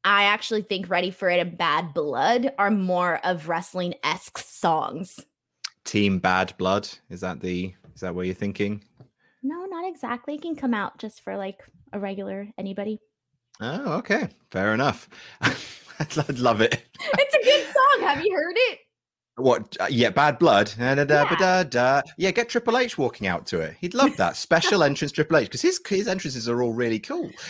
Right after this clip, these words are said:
Speaker 2: "Yeah,
Speaker 1: Yeah.
Speaker 2: we got Bad Blood," and he can come out with Stephanie, and it'd be great. Be, be wicked
Speaker 1: You know
Speaker 2: sweet.
Speaker 1: what, Adam?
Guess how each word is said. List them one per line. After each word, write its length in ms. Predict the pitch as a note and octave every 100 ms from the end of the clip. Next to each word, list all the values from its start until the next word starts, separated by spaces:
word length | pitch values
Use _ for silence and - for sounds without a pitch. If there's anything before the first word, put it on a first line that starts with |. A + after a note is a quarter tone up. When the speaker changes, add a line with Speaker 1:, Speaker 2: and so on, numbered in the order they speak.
| - - -
Speaker 2:
"Yeah, 260 | D#3+ E3
Speaker 1:
Yeah. 40 | D#3
Speaker 2:
we 120 | E3+
got 400 | E3+ G3 G3 -
Bad 720 | C#3 D3 D#3+ E3 D#3+ C#3 C#3+
Blood," 580 | A2+ A#2 A#2 A#2+ A#2+ A#2+
and 120 | G#2+
he 80 | A2+
can 160 | A2+ A2+
come 180 | A2 G#2+
out 160 | G#2+
with 80 | G2+
Stephanie, 640 | - - F2 - F#2 F2+
and 140 | F2+ G2
it'd 140 | C3+
be 80 | G#3
great. 280 | G4+ G4+ - _ _ E3+ _ _ _ - _ _ _ _
Be, 220 | G#2 G2+ G#2
be 160 | G#2+ G#2+ G2+ A2
wicked 260 | - -
Speaker 1:
You 20 | G#4
know 60 |
Speaker 2:
sweet. 160 | G#4 G4+
Speaker 1:
what, 100 | F#4+
Adam? 140 | G#4+